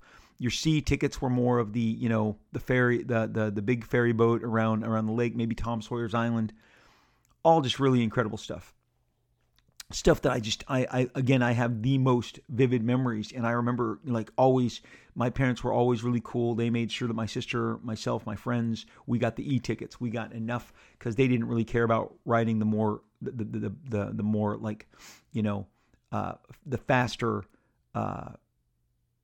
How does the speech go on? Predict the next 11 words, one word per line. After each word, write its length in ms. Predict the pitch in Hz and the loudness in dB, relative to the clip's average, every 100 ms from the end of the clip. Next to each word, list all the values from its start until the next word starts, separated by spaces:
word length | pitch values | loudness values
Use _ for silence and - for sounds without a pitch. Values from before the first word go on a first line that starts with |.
| - | 0
roller 280 | 127 123 | 4 4
coasters, 640 | 113 110 101 - - - - _ _ _ - | 2 -4 -6 -10 -14 -14 -20 _ _ _ -4
like 140 | 131 | -4
Space 280 | - 147 - | 2 2 4
Mountain. 320 | 135 113 101 | 0 -2 -4
When 100 | 110 | -8
Space 280 | - 143 - | 0 0 0
Mountain 460 | 127 120 117 104 - _ | -2 -2 -2 -2 -6 _
opened, 400 | - 120 110 101 - | -2 -2 -2 -6 -4
man, 300 | 120 113 101 | -4 -2 -2
that, 260 | 120 110 | -2 -4